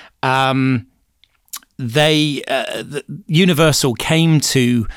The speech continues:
uh, Peter Jackson, and they s-, they basically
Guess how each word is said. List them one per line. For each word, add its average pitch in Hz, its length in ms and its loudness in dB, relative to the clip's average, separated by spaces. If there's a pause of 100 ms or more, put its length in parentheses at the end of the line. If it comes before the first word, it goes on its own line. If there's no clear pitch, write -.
(380)
uh, 113 500 -2
Peter 120 300 -4
Jackson, 117 720 -4
and 120 280 -2
they 120 120 -2
s-, - 160 -4
they 120 240 -2
basically 131 680 -4